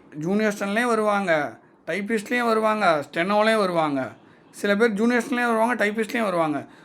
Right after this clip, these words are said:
So, அப்படி இருக்கிறவங்க கிட்டத்தட்ட பாருங்க, பி சி எம் பி சிலேயே ஒரு அறுநூத்தி ஐம்பது பேர் இருக்காங்க.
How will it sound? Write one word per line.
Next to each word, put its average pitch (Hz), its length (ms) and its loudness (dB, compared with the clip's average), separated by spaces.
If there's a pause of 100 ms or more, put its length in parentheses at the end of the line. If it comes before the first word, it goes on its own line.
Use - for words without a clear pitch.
(120)
So, 220 200 -4
அப்படி 214 580 4
இருக்கிறவங்க 170 960 0
கிட்டத்தட்ட 170 640 -2
பாருங்க, 165 380 0
பி 175 260 -4
சி 226 160 -6
எம் 185 200 -2
பி 156 220 -4
சிலேயே 156 340 -2
ஒரு 170 180 0
அறுநூத்தி 185 520 0
ஐம்பது 131 300 -2
பேர் 160 140 -4
இருக்காங்க. 123 420 -10